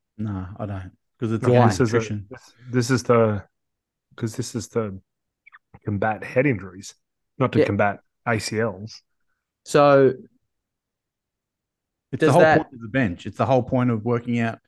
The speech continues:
Speaker 1: how your bench gets used. If you can, if you can hold on to a win, or you can come back when, when you've got less guys coming off, off and on the bench.
Speaker 2: So I know that head injuries are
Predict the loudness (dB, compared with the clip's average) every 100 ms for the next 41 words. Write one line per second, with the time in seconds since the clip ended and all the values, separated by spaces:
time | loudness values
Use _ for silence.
0 | _ _ -2 0 0 -2 -2 -4 -6 -6
1 | -6 -6 -4 -6 -6 -4 -2 0 -4 _
2 | _ -8 -4 -2 2 2 2 0 0 -2
3 | 0 0 -2 -4 -8 _ -8 -6 -4 -4
4 | -2 0 -2 -2 -4 -8 -8 _ -4 -2
5 | -2 -2 -2 -6 -8 -18 -12 -4 -2 -2
6 | -6 _ _ _ _ _ _ _ -2 2
7 | 2 -2 -6 -8 -8 -4 -4 -2 -4 -6
8 | -10 _ _ _ _ _ _ _ _ _
9 | _ _ 2 4 4 2 2 2 0 -2
10 | _ -6 -2 -2 0 -2 0 0 0 -2